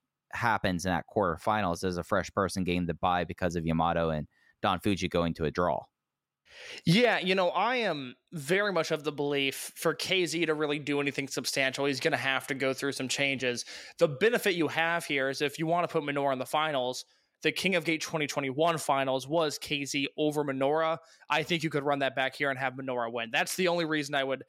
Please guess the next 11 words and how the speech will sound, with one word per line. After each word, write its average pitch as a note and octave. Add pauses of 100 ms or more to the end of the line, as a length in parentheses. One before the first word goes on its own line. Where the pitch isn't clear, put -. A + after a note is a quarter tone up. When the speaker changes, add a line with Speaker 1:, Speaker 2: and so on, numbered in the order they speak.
(240)
Speaker 2:
suggest D#3+
having C#3+
K D#3
Z C#3+
in C#3+
the C3
semi, C3
or D3
in C#3+
the C3+
semifinals C3+